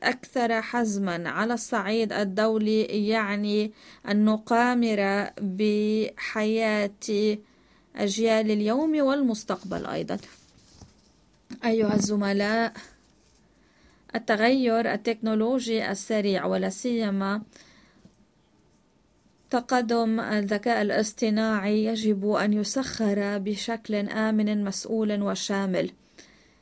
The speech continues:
يجب أن تكون التكنولوجيا هبة تسمح للبشرية بالتقدم،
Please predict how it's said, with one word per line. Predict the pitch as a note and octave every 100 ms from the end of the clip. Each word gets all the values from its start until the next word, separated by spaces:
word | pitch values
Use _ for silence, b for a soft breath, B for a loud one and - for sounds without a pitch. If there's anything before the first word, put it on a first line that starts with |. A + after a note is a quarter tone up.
| B -
يجب | A3 B3 A#3+ A3 A3+ A#3+
أن | - G#3
تكون | G#3 G#3 A#3+
التكنولوجيا | A3 G3+ G#3 G#3 G#3+ G#3 A3+ G#3 G#3+ G#3 G#3+ - G3+
هبة | B3 G#3+
تسمح | G3+ G#3 G#3+ A3 G#3+ G#3+
للبشرية | G#3+ G3 G3+ A3 G#3 A3+ G#3+
بالتقدم، | F#3+ G3 G#3 G3 G#3+ G3 F3+ F3+ E3+ F3 F3